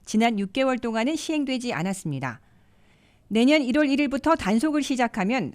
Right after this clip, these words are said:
운전 중 휴대폰을 사용할 경우 경찰이 자동차를 세워 단속할 수 있고 벌금을 부과할 수도 있게 되는 겁니다. 벌금은 첫 번째 위반은 백이십오 달러, 두 번째 위반은 이백오십 달러에 이릅니다.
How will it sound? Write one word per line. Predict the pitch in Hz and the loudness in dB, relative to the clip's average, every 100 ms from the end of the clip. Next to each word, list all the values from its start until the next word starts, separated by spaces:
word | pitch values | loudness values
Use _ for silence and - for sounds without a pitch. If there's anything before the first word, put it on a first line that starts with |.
| - | 0
운전 | 208 247 294 | 4 4 4
중 | 311 | 2
휴대폰을 | 320 359 349 339 311 | -2 -2 0 0 0
사용할 | 294 254 240 208 | 0 0 0 -2
경우 | 190 180 220 160 | -2 -4 -2 -4
경찰이 | - 208 220 269 | -2 -2 -2 -2
자동차를 | 269 220 262 277 254 254 | -2 -2 -2 -2 -2 -2
세워 | 254 240 247 | 0 0 0
단속할 | - 208 269 254 240 | -2 -4 -4 -4 -4
수 | - | -4
있고 | 170 - 139 - - - | -6 -4 -6 -8 -20 -4
벌금을 | - 208 226 269 | 0 2 4 2
부과할 | - 214 254 254 | 0 0 2 0
수도 | 247 226 | -2 -4
있게 | 202 180 226 | -4 -2 -2
되는 | 190 156 | 0 -2
겁니다. | 139 127 127 113 - _ _ _ _ _ - | -4 -6 -8 -10 -16 _ _ _ _ _ 0
벌금은 | 220 226 320 | 2 2 2
첫 | 339 359 | 0 2
번째 | 359 330 | 2 2
위반은 | 311 302 294 330 262 | 0 2 2 2 0
백이십오 | 240 240 254 269 190 | 0 0 -2 -2 -4
달러, | 202 226 196 131 - _ _ | -2 -2 0 -4 -8 _ _
두 | - | 0
번째 | 226 240 262 | 2 2 0
위반은 | 226 208 214 285 160 | -2 0 0 0 -2
이백오십 | 180 262 247 175 196 294 | 0 2 2 0 -4 -4
달러에 | 208 175 151 | -4 -4 -4
이릅니다. | 143 139 127 123 113 | -6 -6 -6 -8 -12